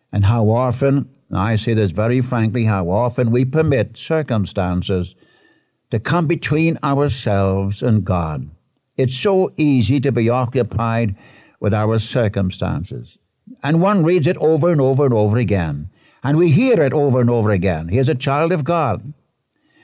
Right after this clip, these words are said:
They, they've trusted the Savior. The Lord has led them out of things that were in their lives. And they go on with the Lord, and then, and first you know they have some problems. It may be they have an affliction. Maybe they've got to go to the hospital.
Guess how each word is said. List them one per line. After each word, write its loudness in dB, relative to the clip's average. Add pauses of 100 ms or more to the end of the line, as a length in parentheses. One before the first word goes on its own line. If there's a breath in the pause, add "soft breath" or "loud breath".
(400 soft breath)
They, -2
they've 0
trusted -2
the 0
Savior. 0 (240)
The -10
Lord -2
has 0
led 0
them 2
out 2
of 0
things 0
that -2
were 0
in 2
their 0
lives. -2 (840)
And 0
they 2
go 2
on 2
with 2
the 2
Lord, 2
and 2
then, 0 (200)
and 2
first 0
you 2
know 2
they 0
have 0
some 0
problems. -4 (380 loud breath)
It -2
may 4
be 2
they 2
have 2
an 2
affliction. -4 (100)
Maybe 0
they've 2
got 0
to 0
go 0
to 0
the 2
hospital. -2